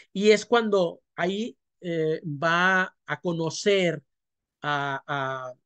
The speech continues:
a poetas, escritores y filósofos fundamentales para, para su propia formación, ¿no? Una, una generación importante donde estaba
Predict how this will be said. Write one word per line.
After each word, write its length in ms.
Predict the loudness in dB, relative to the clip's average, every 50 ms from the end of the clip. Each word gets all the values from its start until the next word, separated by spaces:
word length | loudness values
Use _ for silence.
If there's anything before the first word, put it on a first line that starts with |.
| _ _ _ _ -18 -8
a 520 | -4 -2 -2 -2 -2 -2 -4 -6 -6 -8 -10 -4
poetas, 680 | 2 4 4 6 4 4 2 0 2 2 2 2 0
escritores 640 | -8 -14 -10 -10 -12 -8 -2 2 2 4 4 2 0
y 60 | -4
filósofos 840 | -4 -4 -2 2 2 2 2 0 -4 -8 -6 -6 -6 -6 -8 -18 _ _ _ _ _ _ _ _ _ _ _ -4
fundamentales 880 | -2 0 0 0 0 0 -2 -4 -2 2 4 4 4 4 2 -2 -4
para, 460 | -4 -4 -2 -2 -2 -2 -4 -6 -10 _ _ _ _ _ -2
para 200 | 0 0 0 -2
su 160 | -4 -10 -10
propia 320 | -6 -8 -6 -4 -6 -6
formación, 680 | -4 -4 -4 -4 -4 -4 -6 -6 -6 -6 -6 -6 -6 -6
¿no? 80 | -8
Una, 300 | -8 -4 -2 -2 -2 -4 -4
una 160 | -8 -8 -8
generación 680 | -8 -6 -6 -4 -4 -2 -4 -4 -6 -6 -6 -4 -4 -4
importante 680 | -4 -4 -6 -8 -8 -6 -6 -6 -6 -6 -6 -10 -10
donde 200 | -10 -10 -10 -10
estaba 480 | -12 -6 -4 0 0 0 0 -2 -4